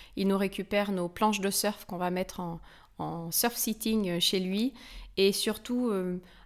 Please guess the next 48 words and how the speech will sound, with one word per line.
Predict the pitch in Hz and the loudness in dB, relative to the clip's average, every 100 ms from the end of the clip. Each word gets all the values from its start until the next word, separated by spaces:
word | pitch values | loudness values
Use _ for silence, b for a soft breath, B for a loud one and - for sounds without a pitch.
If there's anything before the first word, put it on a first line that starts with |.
| - | -4
un | 196 | -2
gros | 175 - 233 240 | -2 0 2 4
bagage. | 233 220 220 226 | 4 4 2 2
On | 175 | -2
a | 175 | -4
fait | - | -4
du | 175 185 | -6 -6
tri | - - | -8 -8
pas | 226 202 | -4 -4
possible | - 196 - 226 | -2 -2 -2 -4
parce | - - | -6 -8
qu'on | 180 | -6
va | 175 | -8
être | 160 | -8
très | - 220 | -4 -2
itinérant | 208 208 202 190 190 202 | -2 -2 -2 -2 -2 -4
pendant | - 180 | -4 -6
deux | 170 175 | -4 -4
semaines. | - 190 208 214 - | -2 -2 -2 -4 -6
Et | 185 | -8
donc, | 180 180 | -8 -6
c'est | - 170 | -6 -6
un | 175 | -4
bagage | 175 175 196 | -2 0 -2
de | 175 | -2
dix-huit | 165 196 202 202 | -4 -4 -4 -6
kilos. | - 175 185 208 | -4 -4 -2 -2
C'est | 175 | -4
de | 160 170 | -4 -4
l'excédent | 175 175 190 180 196 | -4 -4 -4 -4 -4
dont | 196 160 | -6 -10
on | 160 | -8
sait | - 196 | -8 -6
qu'on, | 170 165 B B B - | -8 -10 B B B 0
on | 190 | 2
n'utilisera | 196 196 208 196 202 196 | 4 2 0 4 4 4
pas, | 220 | 2
en | 220 | 0
tout | 214 190 | -6 -6
cas, | 208 196 196 | -2 0 -2
euh, | 180 | -4
quand | 175 180 - | -6 -10 -6
on | |
sera | 175 196 | -6 -4
sur | 190 190 | -4 -4
les | 175 170 | -6 -6
îles | 180 | -8
Flores. | - 175 - 156 - | -8 -10 -10 -12 -12